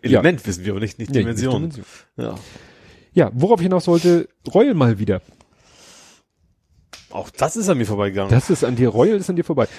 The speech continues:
Speaker 2: Ja.
Speaker 1: Frag den Staat hat herausgefunden,
Speaker 2: Mhm.
Speaker 1: dass, äh, Herr Reul, Schrägstrich das Innenministerium, R W E, in, R W E, äh, Polizeidaten mitteilen wollte.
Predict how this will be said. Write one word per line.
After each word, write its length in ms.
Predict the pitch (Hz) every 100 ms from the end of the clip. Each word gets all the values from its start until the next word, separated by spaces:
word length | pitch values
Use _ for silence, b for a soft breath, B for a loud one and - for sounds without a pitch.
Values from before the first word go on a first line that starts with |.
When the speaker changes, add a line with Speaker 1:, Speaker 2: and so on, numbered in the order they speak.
| 127
Speaker 2:
Ja. 160 | 117
Speaker 1:
Frag 320 | - - 190 -
den 160 | 175
Staat 360 | - 160 170 -
hat 180 | 131 117
herausgefunden, 920 | 120 104 110 110 - 113 107 175 285 _ _ _
Speaker 2:
Mhm. 240 | - 113 190 _ _ _ _ B B B _
Speaker 1:
dass, 520 | 110 143 127 - -
äh, 360 | - 127 120 113
Herr 200 | 101 165
Reul, 420 | 143 165 131 165 - - - - _ -
Schrägstrich 500 | - 131 - 123 -
das 160 | 113
Innenministerium, 960 | 175 196 120 110 - 104 101 110 165 208 _ _ _ _ -
R 240 | 160 196
W 100 | 185
E, 380 | - 123 131 240 _ _ _ _ _ _ _ _ _ _ _ _
in, 400 | 202 240 180 143
R 260 | 50 139 160
W 80 | 165
E, 380 | - 165 175 -
äh, 180 | 147
Polizeidaten 920 | 143 - 160 - 247 - 131 113 - 110
mitteilen 600 | 123 - - 113 104 101
wollte. 360 | - - -